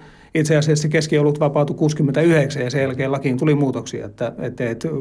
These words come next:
kuluttajille saatiin vähittäiskaupasta sitten ruveta myymään koretta myös tuotteita. Että, että kyllä sillä tällainenkin niinku erikoisuus on ja, ja, ja ajat on ja,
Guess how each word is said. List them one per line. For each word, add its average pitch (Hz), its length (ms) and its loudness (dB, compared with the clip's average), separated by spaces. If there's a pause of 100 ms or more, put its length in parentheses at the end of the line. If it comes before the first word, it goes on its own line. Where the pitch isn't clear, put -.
kuluttajille 127 380 -2
saatiin 131 400 -2
vähittäiskaupasta 127 800 -4
sitten 147 180 -2
ruveta 143 240 0
myymään 143 340 0
koretta 120 360 -2
myös 104 240 -10
tuotteita. - 480 -10
Että, - 200 -10
että - 320 -8
kyllä 123 200 -2
sillä 127 180 0
tällainenkin 131 580 0
niinku 123 280 -2 (360)
erikoisuus 151 640 2
on 151 180 2
ja, 110 240 -4 (440)
ja, 135 120 0
ja 127 300 2
ajat 139 300 -4
on 135 140 0
ja, 135 240 2